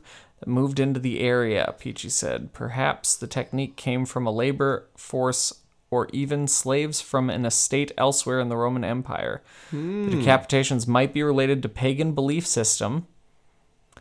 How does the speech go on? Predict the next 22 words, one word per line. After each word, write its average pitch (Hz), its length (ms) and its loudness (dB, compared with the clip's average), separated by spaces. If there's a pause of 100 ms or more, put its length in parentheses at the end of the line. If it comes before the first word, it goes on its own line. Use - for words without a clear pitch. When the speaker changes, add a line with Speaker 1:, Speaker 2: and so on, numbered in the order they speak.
(240)
Speaker 1:
that 117 640 8
held 123 680 4
that 117 220 6
spirits 147 480 2
needed 131 320 4
to 127 80 -2
be 131 120 4
released 127 520 2
for 131 320 -2
the 127 160 2
afterlife, 131 520 4
or 120 120 2
even 131 240 -2
that 131 160 0
the 117 80 2
head 123 240 0
was 120 160 0
a 113 40 -6
container 151 600 -2
of 120 200 -2
the 120 60 0
soul. - 640 0